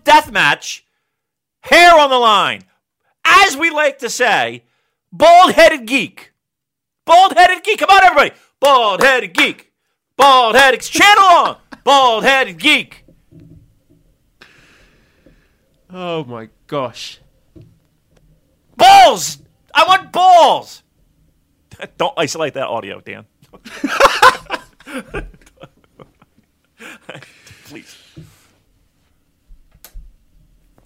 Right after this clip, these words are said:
Speaker 1: Wow, he's really panicking now. I
Speaker 2: Yeah,
Speaker 1: wanna see you with
Speaker 2: you've
Speaker 1: I
Speaker 2: set
Speaker 1: wanna
Speaker 2: the
Speaker 1: see
Speaker 2: tap
Speaker 1: your
Speaker 2: on the
Speaker 1: head sh-
Speaker 2: pigeons there.
Speaker 1: But here's the thing. You have, you have, you got the best shot.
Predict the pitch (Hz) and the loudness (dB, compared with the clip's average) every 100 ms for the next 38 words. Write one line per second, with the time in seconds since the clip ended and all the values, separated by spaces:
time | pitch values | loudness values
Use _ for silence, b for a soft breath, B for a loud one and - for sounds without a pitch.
0 | _ _ _ _ _ _ _ _ _ _ | _ _ _ _ _ _ _ _ _ _
1 | _ _ _ 214 220 131 110 90 143 156 | _ _ _ -8 0 2 0 -2 -8 -8
2 | 127 127 143 143 147 - 139 147 117 110 | -10 -6 -4 -4 -8 -6 -4 -4 -6 -12
3 | 101 101 92 _ _ _ _ _ _ - | -16 -18 -20 _ _ _ _ _ _ -20
4 | - 147 - - 131 190 185 175 127 - | -2 0 0 -2 -4 -8 -6 -6 -8 -6
5 | 143 196 214 165 160 156 170 147 139 156 | -2 -2 -2 -8 -8 -6 -6 -6 -6 -8
6 | 123 110 104 110 - _ - 269 330 254 | -14 -16 -20 -20 -20 _ -6 0 0 0
7 | 330 156 - _ 139 165 247 220 185 170 | -4 -6 -20 _ -14 -8 -2 0 2 2
8 | 170 - _ _ _ _ _ 160 370 294 | -2 -10 _ _ _ _ _ -10 -8 -4
9 | 220 196 185 - _ _ _ _ - 156 | -2 -2 -4 -12 _ _ _ _ -20 -14
10 | 196 262 294 196 190 - - 110 82 | -8 -4 -4 -2 -4 -4 -4 -6 -6